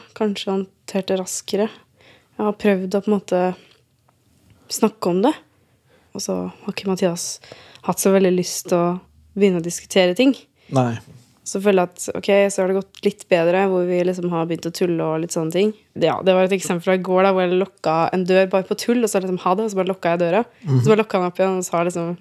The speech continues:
Speaker 1: "Jeg bare tulla", liksom. Og da, det var liksom helt feil. Da,
Speaker 2: Å ja.
Speaker 1: det var sånn, "Ikke tull med det."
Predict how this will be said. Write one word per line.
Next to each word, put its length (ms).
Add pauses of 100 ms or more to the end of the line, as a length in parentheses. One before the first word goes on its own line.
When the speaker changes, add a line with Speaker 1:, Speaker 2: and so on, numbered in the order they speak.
Speaker 1:
"Jeg 140
bare 100
tulla", 220
liksom. 240 (500)
Og 100
da, 140 (120)
det 200
var 100
liksom 220
helt 260
feil. 360
Da, 180
Speaker 2:
Å 320
ja. 120 (140)
Speaker 1:
det 140
var 160
sånn, 180
"Ikke 220
tull 180
med 140
det." 100